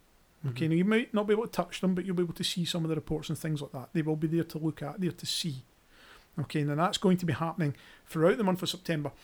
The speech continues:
Speaker 1: Now, I don't have dates nailed down for that yet,
Speaker 2: No.
Speaker 1: but I am delighted to announce here and now that the titles of both the talks and the exhibition will be Glasgow Motorway City.
Speaker 2: Yeah.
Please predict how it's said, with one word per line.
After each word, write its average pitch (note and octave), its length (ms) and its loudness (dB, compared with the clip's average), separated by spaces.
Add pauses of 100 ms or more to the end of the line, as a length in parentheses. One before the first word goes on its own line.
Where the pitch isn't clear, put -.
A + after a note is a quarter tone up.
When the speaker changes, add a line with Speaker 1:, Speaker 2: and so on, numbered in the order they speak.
(260)
Speaker 1:
Now, D3+ 140 0 (100)
I D#3+ 60 -2
don't F#3 140 -2
have D3+ 120 -8
dates A3+ 360 0 (580)
nailed F#3+ 220 6
down F#3 160 6
for E3+ 120 -2
that D#3+ 220 -2
yet, F3+ 280 2
Speaker 2:
No. A#2+ 200 -8 (260)
Speaker 1:
but E3+ 160 4
I E3+ 140 4
am E3+ 80 6
delighted F#3 380 4
to F3 80 4
announce E3+ 260 6
here G#3 500 4 (240)
and D#3 240 6
now D#3 160 8 (160)
that F#3 140 4
the F3 80 0
titles G3+ 500 6
of D#3+ 140 0
both F3 180 4
the A3 80 -4
talks - 680 -2 (760)
and G#3 380 6 (420)
the F3+ 160 2
exhibition F#3+ 560 2
will E3 120 6
be E3 300 4 (300)
Glasgow E3+ 580 6 (400)
Motorway E3+ 460 6
City. D#3+ 300 -4 (460)
Speaker 2:
Yeah. A#2+ 180 -4